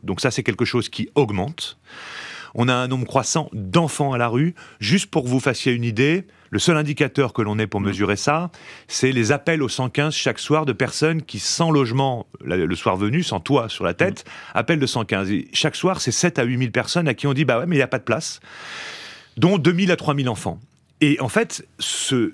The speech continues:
Speaker 1: ce, cette insuffisance de réponse, alors là, par le coup, on est dans l'insuffisance, puisque des gens, euh,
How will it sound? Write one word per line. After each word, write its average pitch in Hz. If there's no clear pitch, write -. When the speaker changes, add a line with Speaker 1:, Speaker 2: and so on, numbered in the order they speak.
Speaker 1:
ce, 120
cette -
insuffisance 170
de 214
réponse, 226
alors 90
là, 117
par 82
le 90
coup, 143
on 101
est 76
dans 76
l'insuffisance, 117
puisque -
des 110
gens, 110
euh, 62